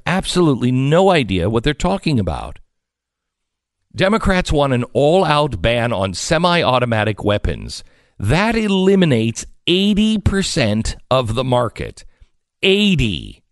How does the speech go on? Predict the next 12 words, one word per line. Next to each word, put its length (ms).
That 200
will 260
leave 380
you 220
with 340
bolt-action 1120
hunting 600
rifles 680
and, 720
you 160
know, 140
Wyatt 640